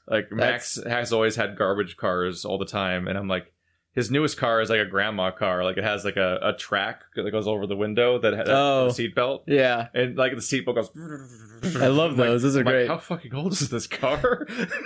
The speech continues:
Speaker 1: Like,
Speaker 2: That's, like, the
Speaker 1: what
Speaker 2: most futuristic thing, by the way.
Speaker 1: It's, it's, it's, it's an alternate future.
Speaker 2: Yeah.
Speaker 1: It's like, it's one of those dead ends.
Speaker 2: Oh,
Speaker 1: Like,
Speaker 2: yeah.
Speaker 1: when you, when you, like, it's one of those ideas that somebody had for the f-, uh, for future
Speaker 2: It's,
Speaker 1: cars, that
Speaker 2: it's
Speaker 1: went, and
Speaker 2: the
Speaker 1: then it, they, everyone's like, "Nope," <laughs> and then it
Speaker 2: Yeah.
Speaker 1: never happened again.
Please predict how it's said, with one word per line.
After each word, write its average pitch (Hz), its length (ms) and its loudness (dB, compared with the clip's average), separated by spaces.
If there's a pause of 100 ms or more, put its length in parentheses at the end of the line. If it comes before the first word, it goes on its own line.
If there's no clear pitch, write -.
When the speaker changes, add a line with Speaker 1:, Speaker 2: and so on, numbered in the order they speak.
(220)
Speaker 1:
Like, 190 100 6
Speaker 2:
That's, 220 100 4
like, 440 100 4
the 285 80 4
Speaker 1:
what - 80 0
Speaker 2:
most 240 180 0
futuristic 220 580 4
thing, 214 200 2
by 139 140 4
the 123 100 4
way. 117 300 4
Speaker 1:
It's, 180 200 2
it's, 185 320 2
it's, 175 200 4
it's 160 240 4
an 151 80 -4
alternate 151 540 0
future. 92 580 -6 (160)
Speaker 2:
Yeah. 135 400 4 (220)
Speaker 1:
It's 143 100 2
like, 143 140 2
it's 135 120 0
one 160 120 2
of 156 80 4
those 120 80 -4
dead 120 200 4
ends. 131 580 -4 (300)
Speaker 2:
Oh, 160 140 6
Speaker 1:
Like, 156 100 4
Speaker 2:
yeah. 156 60 4
Speaker 1:
when 135 100 0
you, 131 100 -2
when 135 120 4
you, 131 140 4
like, 127 240 2
it's 139 200 2
one 151 80 4
of 160 60 4
those 160 100 2
ideas 139 360 2
that - 60 -4
somebody 127 260 0
had 123 360 -2
for - 120 -4
the 156 80 2
f-, - 180 -4
uh, 135 120 4
for 156 180 -2
future 170 240 4
Speaker 2:
It's, 156 100 2
Speaker 1:
cars, 160 340 2
that 185 60 6
Speaker 2:
it's - 160 2
Speaker 1:
went, 175 180 4
and 147 100 4
Speaker 2:
the 127 40 6
Speaker 1:
then 139 200 4
it, 135 260 2
they, 131 80 4
everyone's 135 420 2
like, 127 180 -2
"Nope," 117 600 0
<laughs> 196 80 -2
and 151 100 4
then 139 100 8
it 147 60 8
Speaker 2:
Yeah. 160 220 6
Speaker 1:
never 113 140 2
happened 151 280 0
again. 175 340 2